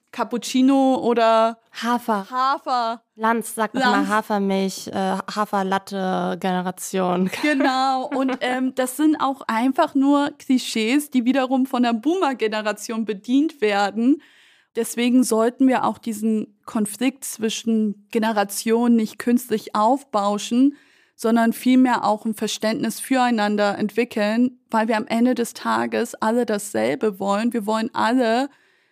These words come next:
Speaker 1: in einem demokratischen, freiheitlichen Staat leben, der immer noch Wohlstand für breite Teile der Bevölkerung sicherstellen kann.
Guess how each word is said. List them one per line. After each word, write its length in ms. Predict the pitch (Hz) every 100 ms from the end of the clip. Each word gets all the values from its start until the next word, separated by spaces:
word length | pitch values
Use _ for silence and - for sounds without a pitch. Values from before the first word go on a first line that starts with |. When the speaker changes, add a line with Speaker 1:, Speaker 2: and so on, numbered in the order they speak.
| _ _
Speaker 1:
in 160 | 240 240
einem 320 | 233 233 -
demokratischen, 1000 | 240 233 233 - 220 220 247 240 - 240
freiheitlichen 920 | - 214 220 240 226 226 233 220 220
Staat 480 | - - 208 233 233
leben, 720 | 202 220 262 254 214 247 294 - _ _ _ _
der 240 | 240 233 -
immer 240 | 247 262
noch 260 | 254 247 226
Wohlstand 800 | 214 247 285 - 208 202 233 262
für 340 | - 233 226
breite 420 | 220 220 214 240 240
Teile 360 | 226 214 240
der 140 | 226 208
Bevölkerung 1080 | 214 214 226 226 254 233 214 196 202 233 -
sicherstellen 800 | 240 240 247 220 - 202 196 202
kann. 540 | 226 226 226 233